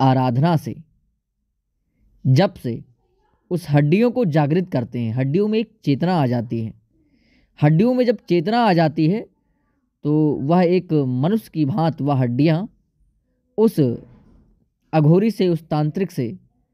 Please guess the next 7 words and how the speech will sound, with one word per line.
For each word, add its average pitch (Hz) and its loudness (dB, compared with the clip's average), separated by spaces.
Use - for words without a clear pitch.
संपर्क 226 2
साध 160 0
लेता 131 -2
है 120 -4
और 151 -4
संपर्क 208 -2
साधने 196 0